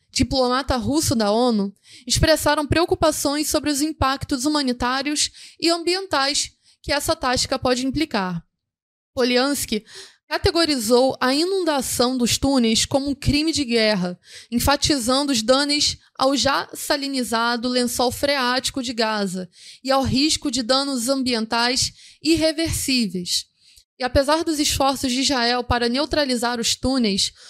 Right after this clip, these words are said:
o Hamas tem consistentemente conseguido reconstruí-los, evidenciando a resiliência da resistência nacional palestina.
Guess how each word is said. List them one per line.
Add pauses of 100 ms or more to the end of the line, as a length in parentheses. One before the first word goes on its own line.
(120)
o
Hamas
tem
consistentemente (300)
conseguido
reconstruí-los, (340)
evidenciando
a
resiliência
da
resistência
nacional
palestina.